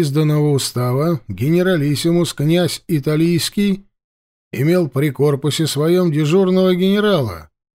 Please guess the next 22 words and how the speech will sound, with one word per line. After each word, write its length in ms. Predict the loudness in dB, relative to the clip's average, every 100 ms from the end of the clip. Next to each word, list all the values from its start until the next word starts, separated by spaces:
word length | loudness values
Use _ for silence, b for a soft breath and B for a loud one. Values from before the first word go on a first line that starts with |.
| _ _ _ -20
что 300 | -8 -2 0
и 160 | 0
делается 580 | 0 0 2 2 0 0
на 160 | 2 2
замечание 720 | 2 0 0 0 0 2 0
всей 320 | 0 -2 -2
армии. 600 | 0 0 2 0 -4 -8 -20 _ _ _ _ _ _ _ _ _ -12
Иными 300 | -4 0 0
словами, 800 | -2 -10 -18 -18 -8 -2 -2 -2 -8
Суворов 840 | -12 -6 -6 -6 -6 -2 -2 -2
нарушил 640 | -2 -2 -4 -8 -2 -2
воинский 500 | -2 -4 -4 -4 -2
устав, 560 | -2 -2 -2 -4 -4 -12 _ _ _ _ _ _ _ _ _
чего 320 | -4 0 0 -2
Павел 500 | -2 -2 0 2 2
не 180 | 2
прощал 580 | 2 -2 -2 -2 0 2
никому, 840 | 2 2 0 0 2 2 2 0 -4 _
от 300 | -6 -4 -2
рядового 720 | -2 0 0 2 2 2 2
до 240 | 0 -2 0
генералиссимуса. 1200 | 2 2 2 0 0 -2 -2 -2 -2 -2 -4